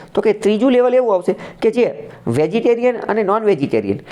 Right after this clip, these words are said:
એટલે કે તૃણાહારી અને માંસાહારી બંને હોય, તૃણાહારી અને માંસાહારી બંને હોય. તો કે એવું કોણ છે? તો કે એવું કે કૂતરા છે, કૂતરાને રોટલી દેવ તો રોટલી ખાઈ લે, બીજી માંસ એ ખાઈ લે.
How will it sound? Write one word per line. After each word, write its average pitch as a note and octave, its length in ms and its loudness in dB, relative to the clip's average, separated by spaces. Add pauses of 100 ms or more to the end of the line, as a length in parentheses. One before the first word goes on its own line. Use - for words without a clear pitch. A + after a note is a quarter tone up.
(160)
એટલે G3+ 140 0
કે G#3+ 200 0
તૃણાહારી A3 640 0
અને G#3+ 180 0
માંસાહારી G#3 480 0
બંને G#3+ 220 0
હોય, C3 140 0
તૃણાહારી E3+ 580 0
અને E3+ 140 0
માંસાહારી E3 420 0
બંને E3+ 200 0
હોય. - 140 -2
તો - 180 -4
કે E3+ 120 2
એવું F#3+ 140 4
કોણ C#3 180 -4
છે? - 100 -4
તો - 140 -2
કે F3+ 100 0
એવું F#3 120 4
કે G3 100 0
કૂતરા G3+ 340 0
છે, G3 160 -2 (300)
કૂતરાને E3+ 320 0
રોટલી E3 260 0
દેવ F3+ 140 2
તો F3+ 120 0
રોટલી F3+ 200 2
ખાઈ G#3+ 180 0
લે, D#3+ 140 0 (720)
બીજી E3 240 2
માંસ D#3+ 340 -2
એ F#3 80 2
ખાઈ D#3 180 0
લે. E3 140 0